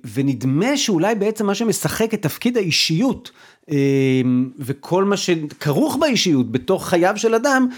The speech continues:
זה בעצם התרבות בתוך ה-, החיים של העם. עכשיו, לא בטוח שהוא אומר את זה ככה, יכול להיות שאני עכשיו, אה, מכניס לו מילים לפה כשאני אומר, "האישיות היא התרבות", אבל מבחינתו,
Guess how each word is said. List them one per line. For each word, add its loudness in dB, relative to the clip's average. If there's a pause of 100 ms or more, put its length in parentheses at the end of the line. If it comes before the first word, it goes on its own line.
(200)
זה -2
בעצם 0
התרבות 0
בתוך -2
ה-, 2
החיים 0
של 2
העם. 0
עכשיו, -6
לא -4
בטוח 0
שהוא 2
אומר 4
את 0
זה -2
ככה, 0
יכול -2
להיות 0
שאני 0
עכשיו, -4
אה, 4 (320)
מכניס 0
לו 4
מילים 4
לפה 2
כשאני 0
אומר, 4
"האישיות 0
היא -2
התרבות", 0 (340)
אבל 0
מבחינתו, 2